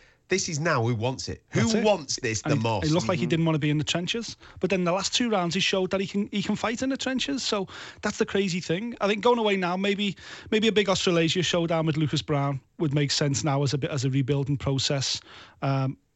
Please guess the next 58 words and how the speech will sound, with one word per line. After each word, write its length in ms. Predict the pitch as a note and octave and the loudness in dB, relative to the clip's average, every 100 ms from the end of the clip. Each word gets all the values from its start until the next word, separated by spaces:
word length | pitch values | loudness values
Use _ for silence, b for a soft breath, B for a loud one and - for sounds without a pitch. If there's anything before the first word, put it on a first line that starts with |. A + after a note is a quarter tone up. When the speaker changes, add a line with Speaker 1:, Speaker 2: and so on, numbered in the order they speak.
| - | -4
Speaker 2:
I 60 | C#3+ | -2
could 120 | D#3 | 0
also 320 | D#3 - D3+ | 2 2 0
see 400 | - D#3+ D3+ C#3 B B - | 2 2 2 0 B B -2
if 160 | D#3+ F#3+ | 0 2
he, 60 | G3+ | 0
if 100 | E3+ | 0
he 80 | |
can 200 | E3+ D#3+ | 2 4
win 100 | D#3+ | 4
a 60 | D#3 | 2
fight 320 | - E3 - | 2 0 0
like 180 | D3+ C#3+ | -2 0
that, 240 | E3+ D3+ - - | 0 0 -4 -4
you 60 | A#3 | 0
know, 100 | F3 | 2
against 300 | F3 E3 F#3 | 2 0 0
another 180 | F3 | 0
guy 220 | F3 C#3+ E3 | 0 0 0
who's 100 | - | 0
still 160 | F3+ | 0
ranked 240 | F3 D#3+ E3 | 0 0 -2
in 60 | |
the 60 | D3 | -2
top 200 | - D3 | -2 -2
twenty-five, 640 | - D3+ C#3+ C3 C#3+ - B B B - | -2 -2 -2 -2 -4 -8 B B B -4
I 60 | D#3 | 0
could 140 | E3+ | 2
see 140 | - | 4
him 100 | F3 | 2
come 200 | D#3+ F3 | 2 0
back 140 | E3 D3 | 0 -2
to 100 | D#3+ | -2
the 80 | D#3+ | -2
U 100 | D#3 | -2
K 160 | E3+ | -2
and 100 | E3+ | -2
fighting 240 | E3 E3 E3 | -2 -2 -2
Tyson 360 | E3+ E3 E3 | -4 -2 -4
Fury. 320 | - E3+ F#3 | -2 -2 -2
I 40 | G3+ | -4
really 280 | F3 D#3+ D3 | -4 -4 -4
could, 240 | E3+ G3 - | -4 -6 -8
but, 160 | - | -4
but 120 | - A3 | 0 2
only 120 | G#3 | 2
because 360 | F#3 F3+ D#3+ B B - | 0 2 0 B B 0
I 60 | |
think 160 | D#3 D3 | 0 2
t-, 120 | F3+ - | -2 -4
Fury 460 | - E3 E3 E3 | -4 2 4 2
would 100 | D3+ | 2
look 220 | D3+ D3+ | 0 0
at 60 | D#3+ | 0
him 100 | D3 | 0
and 100 | C#3+ | 0
see 220 | - D3 | 0 0
that 180 | C#3+ | 0